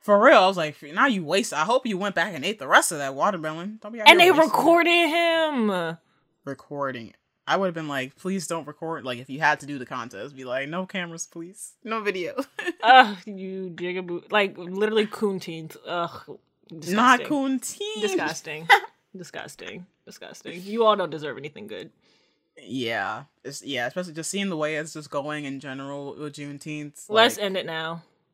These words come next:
Speaker 1: it's just, oh, let's just end it. Like,
Speaker 2: It's time. It's time. <laughs> Yeah, it's time to end it. I mandate. Hand me the keys to the city.
Speaker 1: Yeah.
Speaker 2: I really would
Speaker 1: I'm
Speaker 2: ban
Speaker 1: like
Speaker 2: it. Y'all can't act
Speaker 1: Yeah.
Speaker 2: right for two seconds. Act like you been somewhere.
Speaker 1: <laughs>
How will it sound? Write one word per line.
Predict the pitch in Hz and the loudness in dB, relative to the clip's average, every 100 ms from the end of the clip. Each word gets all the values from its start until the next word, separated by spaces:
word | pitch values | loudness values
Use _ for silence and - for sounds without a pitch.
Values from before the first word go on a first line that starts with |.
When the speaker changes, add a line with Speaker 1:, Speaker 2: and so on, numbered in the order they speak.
| _ _ _ _ | _ _ _ _
Speaker 1:
it's | 160 165 | -10 -8
just, | 185 - | -8 -8
oh, | 123 113 | -10 -6
let's | 147 175 | -4 -4
just | 170 - | -8 -14
end | 127 123 | -12 -12
it. | 113 110 - _ | -12 -16 -18 _
Like, | 101 113 107 92 _ _ _ _ _ - - _ _ _ | -10 -8 -8 -10 _ _ _ _ _ -20 -20 _ _ _
Speaker 2:
It's | - - | -20 -6
time. | 185 180 160 - - | -6 -6 -10 -14 -6
It's | 190 208 | -4 -4
time. | - 190 202 269 | -8 -8 -2 0
<laughs> | |
Yeah, | 254 202 180 175 | 4 2 2 -2
it's | 226 220 | -2 4
time | 247 220 | 4 4
to | |
end | 190 185 | 0 0
it. | 185 - | 0 4
I | 202 208 - _ - - - _ | 4 2 -4 _ -20 -20 -20 _
mandate. | 190 202 196 180 180 170 | -4 -2 0 -2 -2 0
Hand | 214 | 2
me | 214 | 4
the | 208 | 2
keys | 214 208 | 0 -4
to | 180 | -6
the | |
city. | 175 175 170 165 _ _ _ _ _ - | -10 -8 -8 -10 _ _ _ _ _ -20
Speaker 1:
Yeah. | 92 110 113 107 | -16 -14 -12 8
Speaker 2:
I | 208 | 8
really | 226 220 202 | 10 6 4
would | 190 | 4
Speaker 1:
I'm | |
Speaker 2:
ban | 185 175 175 | 0 -2 -4
Speaker 1:
like | |
Speaker 2:
it. | 170 - _ _ _ _ _ _ _ - | -8 -8 _ _ _ _ _ _ _ 0
Y'all | 277 | 2
can't | 381 453 - | 2 0 0
act | 277 320 | 0 0
Speaker 1:
Yeah. | - | 4
Speaker 2:
right | 254 202 | 4 4
for | 220 | 0
two | 214 285 | -2 -6
seconds. | 233 247 214 170 - | -2 -2 -2 0 2
Act | 403 | 4
like | 440 359 | 4 4
you | |
been | 254 220 311 | 2 2 0
somewhere. | 277 233 175 143 147 - _ _ _ _ | -2 -4 -6 -10 -14 -20 _ _ _ _
Speaker 1:
<laughs> | - | -18